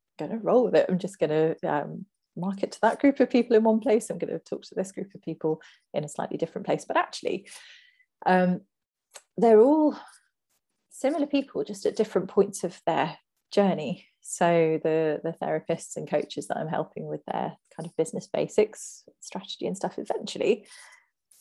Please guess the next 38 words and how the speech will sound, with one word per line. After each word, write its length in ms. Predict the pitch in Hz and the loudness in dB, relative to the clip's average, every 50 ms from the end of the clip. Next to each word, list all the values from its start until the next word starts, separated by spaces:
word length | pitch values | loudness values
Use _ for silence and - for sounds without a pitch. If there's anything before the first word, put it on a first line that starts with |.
| _ _ | _ _
some 240 | _ - - 220 226 | _ 0 2 2 2
of 80 | 233 - | 2 2
those 180 | 214 190 196 | 2 0 0
people 300 | 196 190 196 196 - 196 | 0 -2 -4 -2 -2 -2
might 200 | 185 180 175 - 175 | -2 -2 -4 -4 -4
well 160 | 175 165 165 | -4 -4 -4
get 180 | - 180 185 - | -4 -6 -8 -6
to 100 | - 165 | -6 -8
the 60 | 165 | -4
point 240 | - - 254 220 202 | 2 2 2 2 2
where 140 | 165 151 - | 0 0 0
they 120 | 175 151 | 0 -2
are 160 | - 175 180 | -2 -2 -2
wanting 380 | - - 160 - - 156 147 151 - - | -4 -6 -8 -10 -10 -10 -10 -10 -8 -6
to, 200 | 156 151 147 - | -6 -6 -6 -8
to 160 | - - - | -12 -12 -14
scale 320 | 156 - - - 139 143 151 | -12 -10 -8 -8 -6 -6 -6
and 80 | 160 165 | -6 -4
they're 80 | 160 | -4
needing 260 | 165 147 - 156 147 | -6 -6 -8 -10 -12
to 120 | - - - | -12 -8 -6
move 160 | - 143 - | -6 -4 -4
their 100 | - - | -4 -6
mindset 440 | - - - 156 - - - - - | -4 -6 -6 -6 -4 -4 -4 -2 0
blocks 360 | - - - - - - - | 0 0 0 -2 -8 -10 -8
and, 300 | 160 156 151 214 - - - | -8 -6 -6 -8 -10 -10 -10
and 180 | 165 151 151 151 _ _ - | -12 -12 -12 -14 _ _ -2
build 320 | - 160 156 147 151 147 - - _ _ _ _ - | -2 0 0 -2 -4 -6 -10 -20 _ _ _ _ -12
maybe 300 | - 139 127 151 - - | -10 -8 -6 -6 -4 -4
a 60 | - | -4
really 180 | 127 - - 165 | -2 -4 -6 -8
successful 480 | - - - - - 165 - - - - | -10 -14 -14 -12 -12 -12 -12 -10 -10 -6
coaching 340 | - - - - - 175 - | -4 -4 -4 -4 -6 -10 -8
business, 420 | - - 180 - 190 190 - - | -8 -8 -8 -6 -8 -8 -6 -4
a, 160 | 170 165 160 - 170 | -4 -4 -4 -4 -6
a 100 | 170 165 | -10 -12
sort 160 | - - - | -12 -16 -16
of 60 | 175 | -18